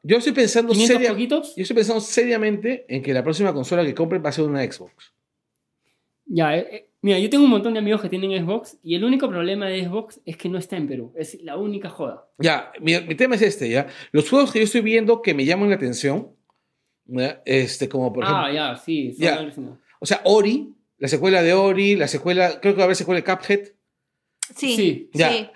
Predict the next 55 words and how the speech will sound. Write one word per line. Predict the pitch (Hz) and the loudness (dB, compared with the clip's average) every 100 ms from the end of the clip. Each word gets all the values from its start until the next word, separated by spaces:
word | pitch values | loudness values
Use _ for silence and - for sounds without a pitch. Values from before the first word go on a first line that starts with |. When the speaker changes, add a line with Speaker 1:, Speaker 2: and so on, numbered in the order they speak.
| _ | _
Speaker 1:
ya, | 156 | -2
esas | 170 226 233 | 0 2 4
vainas | 233 240 | 4 2
son | 240 226 | 0 2
de | 233 | 2
Xbox, | - 120 101 | 0 -6 -6
pues. | - 101 - | -10 -10 -6
Speaker 2:
Claro. | 185 160 147 - _ _ - | -2 -2 -4 -10 _ _ -2
Ahora, | 190 | 0
el | 170 | 2
tema | 170 233 254 247 | 2 2 2 0
Speaker 3:
Ah. | 202 202 | 0 -2
Speaker 2:
de | |
estas | 185 240 | -4 -4
consolas... | 190 165 208 190 208 190 | -2 -4 -4 -2 0 2
o | |
Speaker 1:
Y, | 185 | 2
Speaker 2:
sea | 175 180 | 4 2
Speaker 1:
y | 202 | 2
Pro | 180 247 | 2 4
Evolution | 247 247 240 226 | 4 4 4 4
Soccer | 240 226 254 277 - _ | 2 2 0 0 -10 _
está | - 240 | -4 -2
en | 214 | 0
todos | 247 | 2
lados. | 254 202 107 87 | 2 2 0 -4
Speaker 2:
Sí. | - 147 143 _ | -10 -10 -12 _
Speaker 1:
Entonces | 170 165 208 220 220 320 | -4 0 2 4 2 2
Speaker 2:
No, | 381 349 | 0 0
sí | 277 | 0
es | 247 | 0
verdad. | 214 151 139 - _ | 0 -4 -6 -14 _
Para | 196 196 | -4 -4
cerrar | 208 214 | -4 -4
ya | 254 247 | -2 -2
el | |
tema | 233 226 | -4 -4
de | 226 | -4
PlayStation | 180 190 202 202 196 | -4 -6 -8 -8 -8
cinco, | 202 190 170 196 - | -8 -8 -8 -8 -10
este, | 135 - - | -16 -16 -10
y | 151 | -8
de | 156 | -8
Xbox, | 160 170 175 156 | -6 -8 -8 -14
este, | 156 - 147 151 | -14 -8 -8 -8
el | 147 | -8
tema | 190 190 190 190 | -6 -4 -4 -6
es | 185 | -6
que | - 175 180 _ _ _ _ _ _ | -2 -2 -2 _ _ _ _ _ _
mucha | 202 220 | 0 4
gente | 233 247 | 4 4
le | 247 | 2
está | 180 214 | 0 -2
pensando | 214 202 208 208 208 | -2 -2 -2 -2 -2
porque | 185 160 147 139 | -4 -4 -6 -6